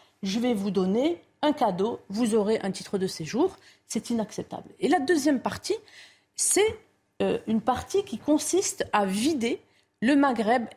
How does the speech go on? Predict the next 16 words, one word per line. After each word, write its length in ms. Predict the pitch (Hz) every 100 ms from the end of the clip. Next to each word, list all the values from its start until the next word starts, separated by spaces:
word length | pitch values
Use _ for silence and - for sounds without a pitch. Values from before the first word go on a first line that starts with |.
| -
et, 220 | 208 202
euh, 480 | 175 170 165 165 -
donc, 240 | 170 190
je 140 | 190 175
vais 80 | 185
dire 180 | 233
l'Afrique 500 | 214 208 - 220 - _ 147
par 140 | 165 -
simplicité, 540 | 190 160 - 196 277
parce 160 | 349 -
que 120 | 190
le 260 | 165 156 160
Maghreb, 300 | 175 180 165
c'est 160 | -
l'Afrique 300 | 254 175 - -
aussi. 340 | 160 240 -